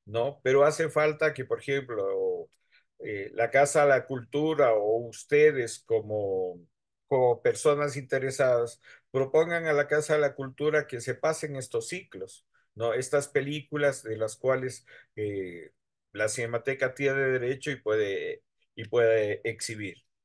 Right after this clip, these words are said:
Bien, con esto les doy igual estos últimos minutos del paso a ustedes, el comentario a ustedes de que tanto en qué temáticas ustedes quisieran desarrollar o qué trabajos quisieran desarrollar como proyecto de investigación.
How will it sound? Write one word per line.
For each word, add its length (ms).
Bien, 360
con 240
esto 600
les 260
doy 580
igual 400
estos 340
últimos 400
minutos 480
del 140
paso 340
a 60
ustedes, 840
el 140
comentario 540
a 40
ustedes 480
de 200
que 280
tanto 600
en 220
qué 200
temáticas 880
ustedes 540
quisieran 560
desarrollar 800
o 180
qué 180
trabajos 600
quisieran 560
desarrollar 720
como 400
proyecto 500
de 80
investigación. 760